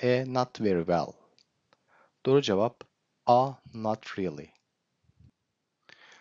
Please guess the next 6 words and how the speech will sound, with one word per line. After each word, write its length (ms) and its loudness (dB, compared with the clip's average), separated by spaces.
Sally 440 2
enjoys 600 -4
blah 180 2
blah 260 -4
blah 180 -2
poetry. 480 -4